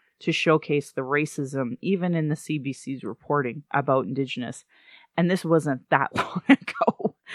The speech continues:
And unless you're, you grew up here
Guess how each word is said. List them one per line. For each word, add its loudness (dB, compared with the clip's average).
And 2
unless 0
you're, 0
you -8
grew 0
up 4
here -4